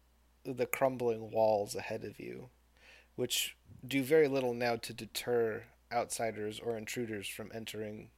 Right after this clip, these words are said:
what you presume to be the, the broken city of Cendrillon. Um, as you're walking, you spot, uh, sort of amongst the,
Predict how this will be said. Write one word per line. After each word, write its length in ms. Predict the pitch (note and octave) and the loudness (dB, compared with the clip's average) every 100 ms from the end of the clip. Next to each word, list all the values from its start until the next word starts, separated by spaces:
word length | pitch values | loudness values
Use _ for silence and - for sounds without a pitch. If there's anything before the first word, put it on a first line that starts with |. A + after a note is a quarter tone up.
| _ _ _ _ _ _ _ _ | _ _ _ _ _ _ _ _
what 180 | B2 A#2 | 2 2
you 80 | B2+ | 0
presume 440 | - A#2+ C3 F3+ | -2 -2 0 -2
to 120 | - A2+ | -4 -6
be 280 | A2 G2+ | -4 -4
the, 400 | G2 A2+ G#2 G2 - - - | -6 -2 0 0 -4 -12 -10
the 100 | B2 | -8
broken 460 | A2+ B2+ A#2+ A#2 G#2+ | 0 4 4 0 -6
city 360 | - A#2+ A2 | -6 -4 -4
of 100 | G2 | -4
Cendrillon. 840 | G2+ - G#2+ G#2 G#2 G#2+ G2 F#2+ - _ _ _ _ _ _ _ A#2+ | -4 -6 -6 -6 -6 -4 -6 -8 -12 _ _ _ _ _ _ _ 0
Um, 580 | A#2+ B2 A#2+ A#2+ A#2+ - _ _ _ _ - | 2 2 0 -6 -12 -16 _ _ _ _ 0
as 200 | D#3+ D#3+ | 2 2
you're 100 | E3+ | 4
walking, 380 | C#3+ E3 F#3 D#3 | 6 4 4 -2
you 160 | C3+ | -4
spot, 680 | C3+ - D3+ F3 - - - - _ _ _ _ _ _ _ _ _ _ _ _ _ _ _ _ _ _ - | -4 2 6 6 4 -2 -10 -12 _ _ _ _ _ _ _ _ _ _ _ _ _ _ _ _ _ _ 2
uh, 300 | B2+ B2 - | 4 4 2
sort 220 | - D#3+ | -2 -2
of 120 | D3 | -2
amongst 460 | C#3+ C3+ C#3 - - - | -2 -2 -2 -6 -8 -6
the, 480 | B2+ B2 A#2 G#2+ | -4 -2 -4 -8